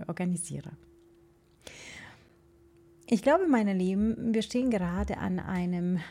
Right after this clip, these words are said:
wieder mal wichtigen kollektiven Übergang.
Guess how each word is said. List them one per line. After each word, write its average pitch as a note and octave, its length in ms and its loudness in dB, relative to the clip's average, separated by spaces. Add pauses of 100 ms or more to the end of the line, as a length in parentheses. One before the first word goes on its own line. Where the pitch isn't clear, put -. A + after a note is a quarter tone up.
wieder E3+ 560 4
mal C#3 580 -2
wichtigen F3 720 -2
kollektiven E3 640 -6
Übergang. E3 560 -6